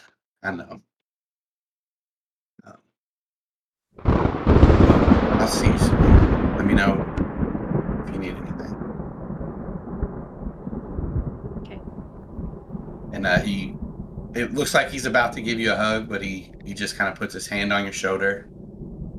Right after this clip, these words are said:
Speaker 1: and pats it, and then, uh, walks back to, like, picks up a box and a briefcase and walks back to the elevator. Uh,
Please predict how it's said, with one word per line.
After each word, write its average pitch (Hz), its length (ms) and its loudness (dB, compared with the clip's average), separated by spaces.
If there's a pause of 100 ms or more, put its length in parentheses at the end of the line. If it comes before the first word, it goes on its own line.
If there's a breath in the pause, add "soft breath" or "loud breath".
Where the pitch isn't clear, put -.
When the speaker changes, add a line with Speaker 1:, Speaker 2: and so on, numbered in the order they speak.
(280)
Speaker 1:
and - 240 -14
pats 90 360 0
it, 92 220 -4
and - 180 -12
then, 90 360 -10 (1000)
uh, - 300 -8 (680)
walks 104 220 -2
back 113 260 2
to, 117 300 0
like, 107 320 -2
picks 131 240 -2
up 107 140 0
a 107 40 -6
box 117 460 2
and 107 80 -4
a 98 40 -4
briefcase 110 580 -4
and 98 100 -10
walks 104 200 -10
back - 220 -2
to 92 80 -14
the 95 120 -10
elevator. 101 500 -8 (1000 loud breath)
Uh, - 400 -4